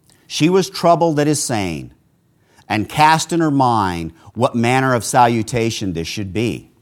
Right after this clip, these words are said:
And the angel said unto her, "Fear not, Mary, for thou hast found favor with God. And behold, thou shalt conceive in thy womb, and bring forth a son,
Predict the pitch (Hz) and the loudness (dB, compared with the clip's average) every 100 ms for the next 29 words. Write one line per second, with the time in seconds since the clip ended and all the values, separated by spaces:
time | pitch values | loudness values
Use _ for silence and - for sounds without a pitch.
0 | _ _ _ _ _ _ _ _ _ _ | _ _ _ _ _ _ _ _ _ _
1 | _ 110 113 113 117 139 185 190 180 - | _ -4 -2 -2 0 2 2 2 -2 2
2 | 165 143 135 117 104 95 87 82 - _ | 4 4 2 -2 -4 -2 -2 -2 -6 _
3 | _ _ - 151 185 202 175 143 127 - | _ _ -2 2 4 2 2 2 2 0
4 | 101 95 82 76 62 - _ _ _ 131 | -4 -4 -4 -6 -10 -16 _ _ _ 2
5 | 120 139 156 151 135 135 135 120 110 - | 6 6 8 6 4 0 -2 -2 -2 -4
6 | 127 104 104 98 98 - 101 101 87 65 | -2 -2 -2 -4 -6 -4 2 4 2 -2
7 | - _ _ _ _ _ _ _ - 135 | -12 _ _ _ _ _ _ _ -2 0
8 | 143 170 147 208 214 170 107 52 - _ | 2 0 -2 0 2 2 0 -6 -16 _
9 | _ _ _ _ _ - 98 135 151 - | _ _ _ _ _ -6 4 6 6 2
10 | 143 110 123 104 - 143 165 156 127 107 | 0 0 -2 -2 0 2 4 4 2 6
11 | 123 185 185 110 82 110 - _ _ _ | 6 4 2 -2 -4 -8 -16 _ _ _
12 | _ _ _ _ - - 113 98 113 156 | _ _ _ _ -12 -2 -2 0 2 2
13 | 165 175 180 180 - 160 123 85 71 | 2 0 0 -2 -2 0 0 0 -6